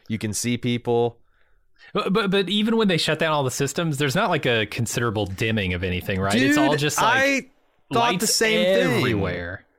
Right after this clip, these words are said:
Speaker 1: They have to, like, when the pow-, ship is without power, it looks like there was a star, like, when the Enterprise D without power, you fucking knew. It looked like a,
Speaker 2: Uh-huh.
Speaker 1: you know, it looked like a building with the power cut. This, it's like, uh, it's slightly darker.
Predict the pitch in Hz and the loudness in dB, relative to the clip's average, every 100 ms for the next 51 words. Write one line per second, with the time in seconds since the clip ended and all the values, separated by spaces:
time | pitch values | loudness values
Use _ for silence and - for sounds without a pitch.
0 | _ _ _ - 196 185 202 208 - 202 | _ _ _ 0 2 2 0 -2 0 2
1 | 185 175 170 - 151 180 175 175 151 - | 4 4 2 -2 0 2 2 0 -2 -6
2 | 143 156 165 160 - 190 196 165 220 226 | -4 0 0 0 -4 0 0 0 -2 -2
3 | 196 156 160 160 165 160 - 190 208 151 | -2 -2 -2 0 0 0 -2 0 2 2
4 | 127 127 127 131 165 - - - 147 143 | 2 0 0 0 0 -2 -8 -4 -2 0
5 | 226 220 156 - 165 151 151 139 151 135 | 2 2 0 0 0 2 0 0 -2 0
6 | 131 143 220 226 202 139 175 190 180 180 | 0 0 0 0 0 0 -2 0 0 0
7 | - 196 185 180 - 165 127 90 110 135 | 0 0 0 -2 0 0 0 -2 0 0
8 | 73 58 113 120 - 127 113 98 92 110 | 0 -2 -2 0 0 0 0 2 2 2
9 | 151 - 120 101 87 90 101 113 123 123 | -2 -4 -4 -2 0 0 0 0 0 -2
10 | 113 117 127 139 139 147 180 175 90 - | 0 0 0 0 -4 -2 0 0 0 -2
11 | 80 64 - - - _ 110 165 233 208 | -4 -6 -10 -20 -20 _ -2 0 0 -2
12 | - 131 113 104 - 101 104 107 104 107 | 0 0 0 -2 -4 0 2 2 0 0
13 | - - 95 113 147 202 214 226 226 254 | -2 -4 -2 -2 -2 0 0 0 0 0
14 | 254 - | 0 -4